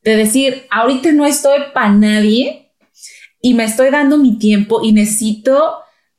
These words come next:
ba-, eh, decompress, se me fue la palabra en español, pero como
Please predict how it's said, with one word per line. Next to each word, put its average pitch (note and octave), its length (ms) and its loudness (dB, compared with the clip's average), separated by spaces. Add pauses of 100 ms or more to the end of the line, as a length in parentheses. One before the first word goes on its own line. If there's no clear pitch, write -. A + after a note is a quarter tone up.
(960)
ba-, G#3+ 480 -4
eh, G#3 140 0 (180)
decompress, A#3 640 0
se B3 100 -2
me G#3 120 0
fue A3 140 -2
la B3+ 160 0
palabra A#3 280 0
en A#3 80 -2
español, G#3 440 0
pero G#3 240 0 (340)
como A#3 640 -2